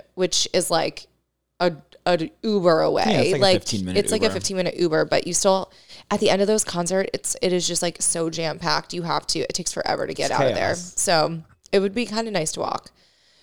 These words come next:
Speaker 1: But then the next night we stayed in a different hotel. But, um, but yeah, if you need a hotel for SoFi, even if you're going to, like, any of the games or anything up there, uh, the Sonder up there was really nice. So anyway, we went on Sunday and we bought, we stood in line for merch.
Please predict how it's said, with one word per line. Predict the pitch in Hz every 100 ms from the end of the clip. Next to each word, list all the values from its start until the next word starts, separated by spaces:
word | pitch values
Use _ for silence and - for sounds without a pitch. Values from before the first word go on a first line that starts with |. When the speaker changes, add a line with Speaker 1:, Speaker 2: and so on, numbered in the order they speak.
| _ -
Speaker 1:
But | 220
then | 226 208
the |
next | 196 240 240 -
night | 185 -
we | 175
stayed | - 175
in | 165
a | 160
different | - 180 170 - -
hotel. | 156 - - - 180
But, | 185 170 - -
um, | 175 156 - - 180 - -
but | 185
yeah, | 175 110
if | 165 180
you |
need | 185 233
a | 262
hotel | 269 196 165 156
for | - 165 156 156 156 156 - -
SoFi, | - 156 - - 71 98 -
even | 196 240
if |
you're | 254
going | 175 165
to, | 160
like, | - - -
any | 165
of | 160
the | 156
games | - -
or | -
anything | 98 - -
up | - -
there, | 78 202 _ _ _ _ _ -
uh, | 170 139
the | 175
Sonder | - 165 156 139
up | -
there | -
was | -
really | - 95
nice. | 78 - - _ _ _ _ _ _ - - - - -
So | 277
anyway, | 311 285 185
we | 185 214
went | 202 220
on | - 320
Sunday | 240 175 165 180 202
and | 208
we | 208
bought, | 175 165 226 -
we | 220
stood | 208 - 170
in | 214
line | 247 294
for | 392
merch. | 339 175 - 123 104 110 - -